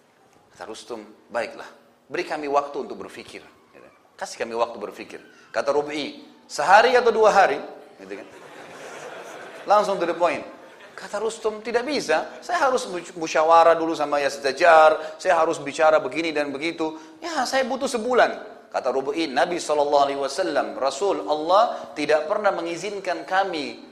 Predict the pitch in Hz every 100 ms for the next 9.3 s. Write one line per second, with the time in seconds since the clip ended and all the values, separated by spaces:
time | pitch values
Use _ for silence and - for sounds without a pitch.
0 | - 131 151 156 160 185 202 180 143 -
1 | 127 151 143 139 139 - 214 196 151 123
2 | 143 151 175 185 180 175 185 196 190 185
3 | 175 160 151 139 123 92 - - - -
4 | _ - _ - 107 - 170 165 113 104
5 | 85 - - - 113 - 120 90 - -
6 | _ _ _ 120 202 - - 226 226 220
7 | 220 247 254 226 208 196 - 175 98 -
8 | - _ _ _ _ _ - 120 170 208
9 | 277 311 -